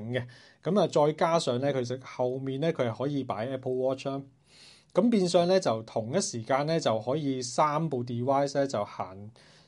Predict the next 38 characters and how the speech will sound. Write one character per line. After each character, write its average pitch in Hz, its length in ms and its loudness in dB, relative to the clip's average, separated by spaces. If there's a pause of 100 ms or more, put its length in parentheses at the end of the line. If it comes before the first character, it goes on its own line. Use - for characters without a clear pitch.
即 - 140 0
係 - 20 2
所 156 200 6
謂 139 60 0
Q 170 180 2
I 147 140 2
charging 143 400 0
啦。 131 220 -2
噉 156 140 0
我 147 220 6
理 139 160 0
解 131 200 2
呢， 170 100 2
就 139 120 0
係 113 180 0 (420)
當 214 300 10
淨 156 140 0
係 120 100 2
用 120 100 0
iPhone 160 420 0
嘅 117 60 -4
時 120 60 -6
候 107 80 -2
呢， 139 140 2
佢 131 200 0
可 131 120 0
以 143 40 0
用 113 180 -4
緊 127 160 -4
十 143 140 -2
五 127 520 -4
瓦 151 180 2 (840)
嘅 120 240 -2
wireless 147 360 2
charging 139 400 -4
啦。 131 200 0
噉 139 200 -2
我 135 260 2